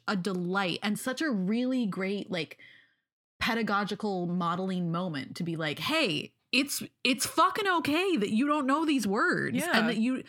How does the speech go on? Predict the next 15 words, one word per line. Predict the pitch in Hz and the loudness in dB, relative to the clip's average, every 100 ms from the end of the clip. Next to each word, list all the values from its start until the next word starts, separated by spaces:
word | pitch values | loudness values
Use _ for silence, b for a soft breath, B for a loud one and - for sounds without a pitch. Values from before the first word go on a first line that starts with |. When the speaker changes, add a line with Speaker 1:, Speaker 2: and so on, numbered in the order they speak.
| B | B
Speaker 1:
not | 240 285 | 0 2
only | 311 339 330 | 2 0 0
don't | 247 277 233 | 2 0 0
know | 254 | -2
what | 254 | 0
they | 233 | 0
mean, | 214 247 330 226 | 2 2 0 -2
but | 170 | 0
don't | 214 233 | -2 0
know | 254 | 0
how | 247 | 0
to | |
pronounce | 208 - 190 170 175 359 - | -2 -2 0 2 2 0 -6
them." | - 147 - - | -4 -4 -4 -4
Like, | 175 190 185 | 0 0 -2